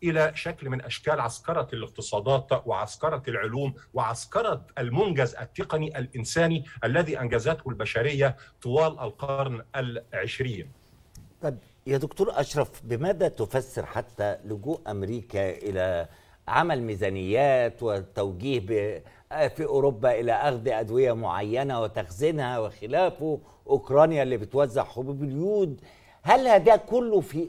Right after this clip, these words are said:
Speaker 2: إطار الابتزاز السياسي والاقتصادي، أم أنه هناك مؤشرات أن أحد الأطراف قد يفقد أعصابه بالفعل؟
Speaker 1: آه، الكلام،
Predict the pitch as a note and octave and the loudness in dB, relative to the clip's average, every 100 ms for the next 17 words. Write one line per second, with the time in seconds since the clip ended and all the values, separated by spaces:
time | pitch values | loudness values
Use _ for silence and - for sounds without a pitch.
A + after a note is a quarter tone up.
0 | D3 - G3 G3 D#3 - - _ _ B2 | -4 8 10 10 8 -2 -16 _ _ -2
1 | B2+ C3 C3 - C#3 C3+ G3 F#3+ C#3 C#3+ | 0 -2 -4 -4 0 6 8 6 2 -4
2 | B2+ A#2 - C#3 D#3 E3+ - D3 A#2+ A2 | -4 -8 -4 2 2 2 -2 -2 -2 -4
3 | - - D#3 D#3 G3+ G#3 - - _ _ | -14 -4 -2 -2 -4 -8 -12 -20 _ _
4 | _ C#3+ D#3+ F#3 G3 A3+ A3+ A3 - _ | _ -2 0 2 4 6 6 4 0 _
5 | _ B2 C#3+ G#3 - D#3 C#3 C#3+ - D3 | _ -10 2 2 2 -2 -2 -4 -6 0
6 | D3 F#3 F3+ - _ _ _ _ - B2 | 4 4 2 -18 _ _ _ _ -6 -4
7 | B2 C3+ F3+ F3+ E3 D3 C3+ C#3+ - D#3+ | -2 0 2 4 2 0 0 -2 2 4
8 | F#3 F#3 - _ _ _ _ C#3+ A#2 B2 | 4 2 -16 _ _ _ _ 0 2 4
9 | E3+ - - C#3+ D3 - - G#2+ G#2 G2+ | 4 2 -12 -12 -12 -12 -2 0 0 0
10 | - C3+ C3+ A2 G#2 F#2 C#2 - _ _ | 0 0 -2 -4 -6 -12 -16 -18 _ _
11 | _ _ _ _ _ _ _ _ _ _ | _ _ _ _ _ _ _ _ _ _
12 | _ _ _ _ _ - D3 D3 D3+ - | _ _ _ _ _ 0 4 4 4 0
13 | - _ - _ _ _ _ - C3+ C3 | -10 _ -20 _ _ _ _ -6 -2 -2
14 | C3 C#3 C#3+ G3 B3+ B3 G#3 | 0 0 2 2 2 -2 -6